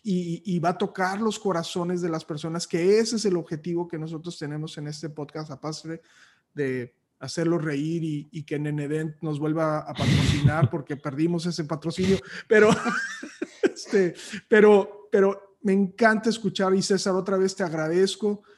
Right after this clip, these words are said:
Speaker 1: esa capacidad que tienes de poder identificar a esta gente que tiene historias maravillosas, este, y que seguramente van a inspirar a muchas mamás y a mí también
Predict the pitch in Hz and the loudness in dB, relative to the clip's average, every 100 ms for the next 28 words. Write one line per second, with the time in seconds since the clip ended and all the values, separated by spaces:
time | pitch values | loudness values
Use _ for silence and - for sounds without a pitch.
0 | _ _ 160 151 175 170 170 151 175 175 | _ _ -8 -4 -4 -4 -6 -6 -4 -2
1 | 160 160 165 165 170 165 156 156 156 160 | -4 -4 -4 -4 -2 -6 -4 -4 -2 -2
2 | 156 165 160 151 147 151 165 156 151 156 | -4 -8 -10 -10 -8 -8 -10 -10 -10 -10
3 | 156 151 151 160 - 156 156 160 165 151 | -10 -8 -8 -8 -8 -4 -4 -4 -4 -4
4 | 147 151 151 151 151 214 226 _ _ _ | -2 -2 -2 -2 -6 -12 -16 _ _ _
5 | _ 156 135 - - 139 135 - - 147 | _ -10 -10 -10 -10 -8 -8 -12 -14 -8
6 | 156 156 160 165 165 156 160 156 165 - | -6 -4 -4 -2 -4 -4 -4 -4 -6 -6
7 | 156 147 151 151 151 156 147 139 143 151 | -6 -4 -4 -6 -6 -6 -6 -6 -6 -8
8 | - _ _ 147 139 196 - 180 160 151 | -14 _ _ -6 -2 -2 -2 -2 0 0
9 | 160 175 | 0 -4